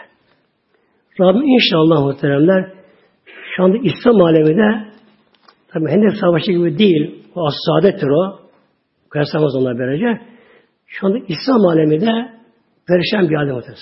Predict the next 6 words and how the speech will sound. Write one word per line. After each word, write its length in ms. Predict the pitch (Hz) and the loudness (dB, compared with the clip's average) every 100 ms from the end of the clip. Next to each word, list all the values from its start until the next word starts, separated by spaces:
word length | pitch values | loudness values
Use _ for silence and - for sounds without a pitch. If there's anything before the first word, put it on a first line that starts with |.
| - | -8
Sıkıntı 280 | 156 165 147 | -4 -4 -4
İslam 300 | - 135 120 | -8 -12 -12
alemi 160 | 113 | -16
muhtemelen 340 | 104 - - - | -20 -20 -20 -20
böyle. 320 | - _ - _ _ _ _ _ _ _ _ _ _ _ _ _ _ _ _ _ 190 | -20 _ -20 _ _ _ _ _ _ _ _ _ _ _ _ _ _ _ _ _ 0
Yani 320 | 180 208 | 2 2